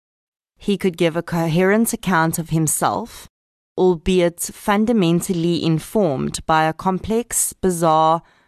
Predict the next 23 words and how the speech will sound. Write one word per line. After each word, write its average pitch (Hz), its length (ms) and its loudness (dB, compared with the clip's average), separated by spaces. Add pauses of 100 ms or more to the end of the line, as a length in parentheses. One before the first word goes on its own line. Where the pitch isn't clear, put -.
(220)
persecutory 175 1120 -2
delusional 165 640 2
system." - 480 -4 (1120)
His 277 240 -2
delusions 180 720 2
included, 170 800 0
amongst 160 560 0
other 151 240 -2
themes, 170 720 -6 (500)
that 190 220 0
aliens 220 460 2
have 269 120 2
taken 196 380 2
over 170 220 2
the 160 240 0
world, 104 400 -2 (420)
misrepresenting 170 960 0
themselves 143 640 0
in 156 160 0
the 151 80 0
form 151 320 -2
of 135 120 -4
humans, 185 760 -4